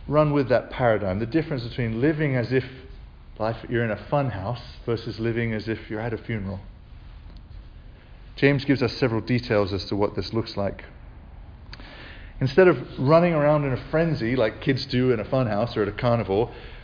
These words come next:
running after whatever's curious or pleasurable,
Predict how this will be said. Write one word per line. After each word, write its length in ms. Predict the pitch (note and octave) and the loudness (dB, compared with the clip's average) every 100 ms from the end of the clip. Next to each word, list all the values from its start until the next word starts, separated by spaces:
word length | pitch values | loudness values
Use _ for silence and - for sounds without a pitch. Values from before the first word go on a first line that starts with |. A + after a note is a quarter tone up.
| - - | -18 -4
running 260 | D3+ F3+ F#3 | 2 4 6
after 280 | F3 D#3 D3+ | 4 4 4
whatever's 340 | D3+ D3 B2 | 4 4 0
curious 760 | - - F#3+ F3+ C3 A2 A2+ - | -6 -2 2 4 4 2 0 -4
or 100 | A2+ | -4
pleasurable, 960 | G#2 - G3 F3 A2 F#2+ - E2+ C#3 | -4 0 2 2 0 -4 -2 -2 -2